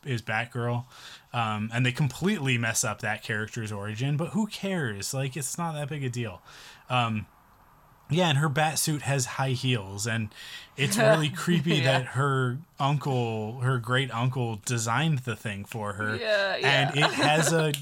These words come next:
Speaker 1: it has a goddamn bat thong, right? Like, like, there's literally a shot in that where, like, she puts on the belt and then it whip pans around and just shows her butt for a solid two seconds.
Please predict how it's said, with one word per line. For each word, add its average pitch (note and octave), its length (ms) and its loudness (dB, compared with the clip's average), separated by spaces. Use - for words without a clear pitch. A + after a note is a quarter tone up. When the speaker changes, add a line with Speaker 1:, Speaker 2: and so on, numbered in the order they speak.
Speaker 1:
it C#3 140 -2
has D3+ 260 -2
a D#3 40 -2
goddamn D#3+ 460 0
bat D3+ 380 0
thong, F#2+ 460 -6
right? D#3+ 280 4
Like, E3+ 300 2
like, F#3+ 240 2
there's F#3 300 4
literally G#3 480 4
a F3 80 2
shot G3+ 380 4
in C3+ 200 2
that C#3+ 260 0
where, C#3+ 200 0
like, D3 160 0
she - 100 -2
puts C#3 260 -4
on F3 140 4
the C#3 80 0
belt D#3 340 0
and D3+ 260 4
then C#3 300 2
it D3+ 180 0
whip D#3+ 300 0
pans D#3 360 2
around D3 460 2
and C#3+ 160 2
just D#3 180 2
shows E3 460 2
her D#3+ 140 0
butt C#3+ 340 -2
for A#2 220 -4
a A2+ 80 0
solid B2+ 420 2
two D3+ 160 0
seconds. G#2+ 580 -4